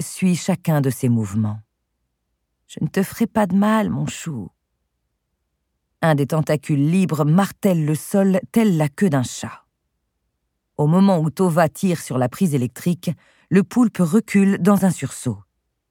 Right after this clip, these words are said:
Elle s'écarte vivement, elle aussi. Elle s'attend à le voir se faufiler le long du mur vers la porte, dans la direction qu'il cherchait à prendre.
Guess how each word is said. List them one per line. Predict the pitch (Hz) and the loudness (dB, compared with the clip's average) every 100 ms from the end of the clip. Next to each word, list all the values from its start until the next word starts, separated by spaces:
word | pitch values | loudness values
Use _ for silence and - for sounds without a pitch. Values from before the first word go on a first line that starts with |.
| _ - | _ -2
Elle | 175 | 0
s'écarte | - - 208 - | 0 0 0 2
vivement, | 202 156 185 156 151 123 | 2 4 2 2 2 2
elle | 123 | 0
aussi. | 113 - 117 - _ _ _ _ _ _ | -2 -4 -6 -6 _ _ _ _ _ _
Elle | 131 123 | -4 -2
s'attend | 123 - 170 | -2 0 2
à | 143 | 4
le | 147 | 2
voir | 131 160 135 | 2 0 0
se | 135 | -6
faufiler | - 170 - 185 165 | -4 -6 0 0 2
le | 139 | 2
long | 156 190 | 2 2
du | 170 | 4
mur | 175 196 165 | 4 4 2
vers | 165 147 | -2 0
la | 143 | -2
porte, | - 208 - 190 - - - - | 0 -2 -2 -10 -10 -20 -14 2
dans | 190 | 2
la | 175 | 4
direction | 170 214 - - 214 | 2 0 0 0 0
qu'il | 208 208 | 2 0
cherchait | 190 175 165 131 | 0 -2 -2 -4
à | 123 | -4
prendre. | - 107 80 - | -4 -4 -6 -12